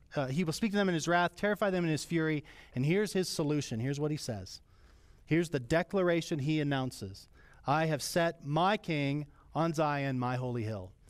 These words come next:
You have your kings that you're so impressed by. I have my king, and I'm gonna set him on my hill, on my holy hill in Zion. And again, this is talking about David in the immediate,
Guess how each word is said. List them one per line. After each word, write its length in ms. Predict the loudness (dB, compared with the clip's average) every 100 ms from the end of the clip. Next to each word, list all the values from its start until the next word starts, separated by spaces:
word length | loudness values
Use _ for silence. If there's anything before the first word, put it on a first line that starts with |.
| 0
You 100 | 2
have 120 | 2
your 160 | 2 0
kings 600 | 2 2 2 -2 -6 -16 -16 -2
that 100 | 0
you're 120 | 0
so 220 | 2 2
impressed 500 | 0 0 0 0 0
by. 340 | 2 4 0 -4 -20 -20 -20 -20 -20 -20 -20 -20 -20 -20 -14 0
I 80 | 2
have 140 | 2
my 200 | 2 0
king, 380 | -2 -8 -8 -12 -20 -20 -20 -4
and 100 | -2
I'm 140 | 0
gonna 160 | 0 -2
set 220 | -2 -2
him 180 | 0 -2
on 100 | -2
my 160 | -2 -4
hill, 300 | -6 -10 -16 -20 -20 -14 -6
on 120 | -4
my 120 | -4
holy 280 | -4 -6 -6
hill 220 | -10 -12 -18 -20 -20 -20 -20 -20 -20 -20 -14 -4
in 180 | -2
Zion. 420 | 0 0 -2 -10 -18 -20 -20 -8 -2
And 100 | 2
again, 180 | 2
this 140 | 0 -2
is 60 |
talking 180 | 0 0
about 240 | 2 0 0
David 480 | 2 4 4 0 -4 -20 -20 -18 -2
in 120 | 2
the 140 | 2
immediate, 480 | 2 2 4 4 4